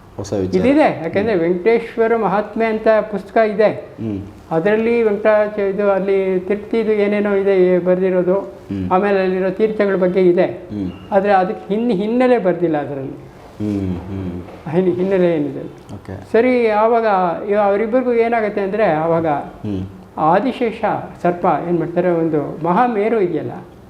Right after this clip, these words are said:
Speaker 1: ಮಹಾಮೇರು.
Speaker 2: ಆ ಮೇರುವಿನ ಶಿಖರನ ಈಗ ಹೀಗೆ ಸುತ್ತಿಕೊಂಡು ಕೂತ್ಕೊಂಡ್ಬಿಡುತ್ತೆ.
Speaker 1: ಹಾ,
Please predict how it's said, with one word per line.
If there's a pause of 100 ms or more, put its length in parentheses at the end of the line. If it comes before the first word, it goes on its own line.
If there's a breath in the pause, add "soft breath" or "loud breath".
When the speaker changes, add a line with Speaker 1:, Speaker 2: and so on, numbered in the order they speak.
(340)
Speaker 1:
ಮಹಾಮೇರು.
Speaker 2:
ಆ
ಮೇರುವಿನ (160)
ಶಿಖರನ (160)
ಈಗ (140)
ಹೀಗೆ
ಸುತ್ತಿಕೊಂಡು
ಕೂತ್ಕೊಂಡ್ಬಿಡುತ್ತೆ. (760 loud breath)
Speaker 1:
ಹಾ,